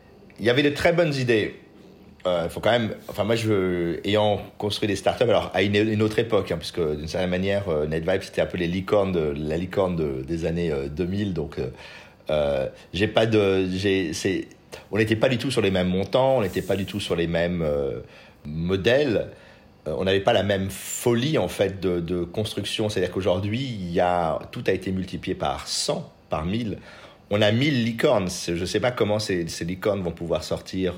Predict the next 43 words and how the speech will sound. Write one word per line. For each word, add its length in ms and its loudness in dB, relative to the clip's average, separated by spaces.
euh, 300 -4
parce 100 -20
qu'il 120 -4
y 60 -2
a 40 -6
quand 120 2
même 180 0
trois 300 2
options, 460 0
euh, 100 0
possibles. 460 -4
La 100 0
première, 520 0
c'est, 320 -2
euh, 280 -4
on 80 -8
fait 120 -4
une 60 -2
I 120 -2
P 200 -2
O, 120 0
mais 300 -4
on 80 -6
peut 120 -2
pas 200 4
lister 440 0
mille 300 0
bo-, 140 0
mille 240 -2
boîtes. 420 0
Euh, 320 -2
on 80 -4
va 200 2
en 80 0
lister, 440 0
euh, 140 0
allez, 180 -2
au 80 0
bas 160 0
mot, 200 0
vingt, 260 0
trente. 480 -2
Euh, 260 -2